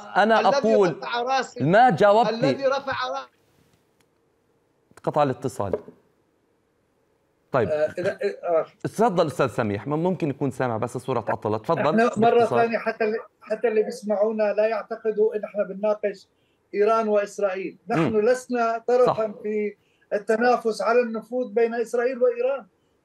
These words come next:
Speaker 3: هم أحرار يتنافسوا على النفوذ
Speaker 2: لا،
Speaker 3: كما
Speaker 2: ما في
Speaker 3: يشاءوا.
Speaker 2: تنافس. لا يا
Speaker 3: لكن
Speaker 2: أخي، ما في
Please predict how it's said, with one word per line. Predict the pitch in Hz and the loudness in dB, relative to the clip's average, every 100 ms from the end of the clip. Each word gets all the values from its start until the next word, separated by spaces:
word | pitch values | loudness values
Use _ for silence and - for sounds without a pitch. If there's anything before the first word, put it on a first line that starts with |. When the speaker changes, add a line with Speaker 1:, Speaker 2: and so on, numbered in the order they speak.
| 233 | -2
Speaker 3:
هم | 294 | 0
أحرار | 269 - 240 269 240 | -4 -4 -2 -2 -2
يتنافسوا | 214 262 285 254 233 | -6 -4 -2 -2 -2
على | 208 | -2
النفوذ | 220 196 | -2 0
Speaker 2:
لا، | 226 277 | 2 4
Speaker 3:
كما | 254 | 4
Speaker 2:
ما | 240 | 2
في | 240 | 0
Speaker 3:
يشاءوا. | - 262 285 294 | 2 2 4 2
Speaker 2:
تنافس. | 285 277 - | 2 2 2
لا | 226 262 285 | 0 2 4
يا | |
Speaker 3:
لكن | 294 | 4
Speaker 2:
أخي، | 277 247 254 262 240 | 2 -2 -6 -8 -8
ما | 285 | -12
في | 320 | -12